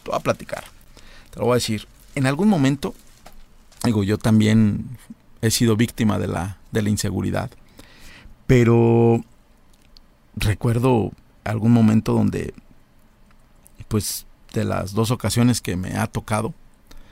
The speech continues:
que me van correteando para asaltarme, para quitarme el vehículo y que empiezan a sacar armas y a disparar y todo. Entonces, llega un momento donde dices, "Hasta aquí, ¿eh? Hasta aquí se acabó todo.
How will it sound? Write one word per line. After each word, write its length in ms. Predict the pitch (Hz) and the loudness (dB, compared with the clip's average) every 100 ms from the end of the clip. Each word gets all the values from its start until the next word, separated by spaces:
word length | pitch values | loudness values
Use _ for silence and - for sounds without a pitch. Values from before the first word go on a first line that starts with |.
| - - - - | -20 -20 -20 -14
que 140 | - | -6
me 140 | 98 101 | -2 0
van 300 | 107 113 110 | 0 2 0
correteando 720 | - 98 101 - 131 147 156 | -2 -4 -2 2 4 4 0
para 580 | - 92 87 - 110 95 _ - - | -4 -4 -4 -6 -10 -14 _ -16 -10
asaltarme, 640 | 104 98 90 113 127 139 | -6 -6 -2 -2 -2 -6
para 160 | - | -8
quitarme 380 | - - 101 98 | -12 -10 -6 -4
el 60 | 95 | -4
vehículo 580 | 98 117 117 131 135 - | -2 -2 -2 -6 -6 -6
y 100 | - | -10
que 140 | - - | -16 -18
empiezan 520 | 117 - 101 - 101 | -16 -6 -6 -4 -6
a 60 | 107 | -6
sacar 360 | 104 - 107 104 98 113 | -10 -6 -6 -6 -10 -6
armas 440 | 104 110 107 104 | -4 -4 -8 -8
y 40 | 95 | -10
a 60 | |
disparar 600 | - - - - 50 - - | -12 -12 -12 -8 -8 -10 -14
y 40 | |
todo. 180 | - - _ _ - _ - - - - - - | -18 -20 _ _ -20 _ -20 -18 -16 -18 -16 -4
Entonces, 680 | 107 117 104 117 - - - - | 0 0 2 0 -2 -6 -12 -2
llega 160 | 117 139 | 2 4
un 80 | |
momento 300 | 120 117 120 | 6 4 4
donde 180 | 123 101 | 2 2
dices, 480 | 107 - 117 - - - - - - - | 0 0 -2 -4 -10 -14 -14 -16 -12 -8
"Hasta 240 | - - | -6 -8
aquí, 340 | - 113 101 | -8 -6 -4
¿eh? 200 | 92 113 - _ _ _ _ _ - _ - - _ | -4 -8 -12 _ _ _ _ _ -20 _ -20 -20 _
Hasta 400 | 165 175 - 113 | -12 -8 -8 -6
aquí 200 | 104 123 | -6 -4
se 100 | - | -4
acabó 300 | - 107 104 | -4 -4 -4
todo. 360 | - - 101 | -6 -6 -6